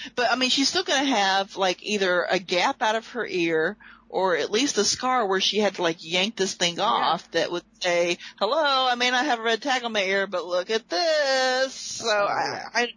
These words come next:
Speaker 1: yeah, I, I think that she could have waited and asked Nick maybe, "Hey, um, h-, what do you know about getting one of these things off?" But no, she took things into her own hands and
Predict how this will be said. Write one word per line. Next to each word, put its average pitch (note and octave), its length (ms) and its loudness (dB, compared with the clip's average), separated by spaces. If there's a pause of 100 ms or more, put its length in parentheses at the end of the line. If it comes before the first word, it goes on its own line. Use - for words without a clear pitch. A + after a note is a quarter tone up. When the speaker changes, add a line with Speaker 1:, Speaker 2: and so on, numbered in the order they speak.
(240)
Speaker 1:
yeah, D#3+ 440 -2
I, F3+ 220 2
I G#3+ 40 2
think G#3 280 -6
that F3 240 0 (420)
she G#3+ 180 -4
could A3+ 160 0
have F#3 100 0
waited F3 440 2
and D#3 180 -4
asked E3 420 0
Nick E3+ 300 -2
maybe, D#3+ 280 0
"Hey, E3 640 0
um, D3+ 320 -4
h-, F#3+ 120 -6
what E3+ 120 0
do E3 60 4
you D#3+ 80 2
know D#3+ 140 2
about D3+ 200 2
getting E3+ 200 0
one D3+ 100 -2
of C#3+ 40 -12
these C#3 180 -6
things C#3+ 280 -4
off?" E3 520 2
But - 180 -2
no, G3 200 2
she G3 120 -4
took G3 160 -2
things F3+ 320 -4
into E3+ 180 -4
her D#3 140 0
own D#3 220 0
hands D#3+ 500 0
and C3+ 180 -2